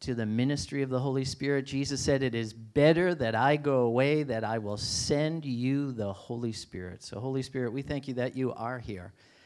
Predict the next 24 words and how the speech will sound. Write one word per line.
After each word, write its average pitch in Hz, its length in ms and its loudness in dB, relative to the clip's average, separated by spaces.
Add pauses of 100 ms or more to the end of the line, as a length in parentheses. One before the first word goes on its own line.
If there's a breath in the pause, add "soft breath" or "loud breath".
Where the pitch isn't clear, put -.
(140 soft breath)
and 110 160 -4
that 120 140 -2
you 131 160 0
are 110 140 2
God 120 600 2
on 123 220 0
the 127 220 2
earth, 104 500 0
and 113 240 -4
we 160 320 2
are 135 280 4
the 120 120 0
body 120 380 2
of 120 160 0
Christ. 113 500 0
We 135 300 -2
are 123 160 2
Jesus 127 580 -2
on 104 240 -4
the 98 220 -2
earth. 92 260 -8 (300 soft breath)
He's 151 280 -2
the 143 140 6
head, 160 400 4